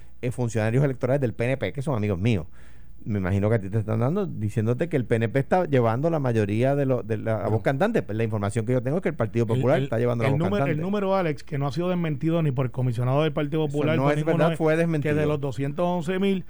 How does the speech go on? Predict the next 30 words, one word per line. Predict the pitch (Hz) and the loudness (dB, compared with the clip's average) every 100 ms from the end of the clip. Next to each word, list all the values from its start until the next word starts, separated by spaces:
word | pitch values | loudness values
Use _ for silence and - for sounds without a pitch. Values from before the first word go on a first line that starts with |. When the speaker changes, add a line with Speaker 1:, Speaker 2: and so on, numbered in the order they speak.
| - | -12
Speaker 2:
ciento | - 147 147 160 | -4 -2 -2 -2
cincuenta | 170 170 165 | -2 0 0
y | 170 | 0
pico | 165 170 | 2 2
mil | 185 | 2
venían | 160 131 135 147 | 2 2 2 2
del | 151 | 2
P | 160 | 2
N | 151 | 0
P. | 131 | 2
Ahora | 135 165 | 4 6
bien, | 143 104 - - - | 6 2 -4 -12 -14
Speaker 1:
Fue | - 147 | -2 0
desmentido. | 147 151 165 | 2 2 2
Speaker 2:
puede | 190 208 220 214 | 2 2 0 -2
ser | 233 226 180 | -2 -2 -2
que | 180 160 | -4 -4
en | 139 | -4
algún | 139 135 147 160 | -4 -4 -2 -2
lugar, | 165 202 185 180 - - | 0 2 0 -2 -8 -12
puede | - 120 160 | -6 -2 0
ser, | 190 190 180 - | 0 -2 -2 -6
el | 123 127 | -2 -2
candidato | 123 113 110 113 117 147 | 0 -2 0 0 0 0
que | 151 | 0
está | - 160 | 2 2
retando | 160 160 196 175 156 165 | 2 2 2 0 -2 -2
al | 139 135 | 0 0
incumbente, | 156 190 190 196 165 156 180 - - - - - | 0 0 0 0 0 -2 -6 -10 -14 -12 -12 -12
eh, | - | -6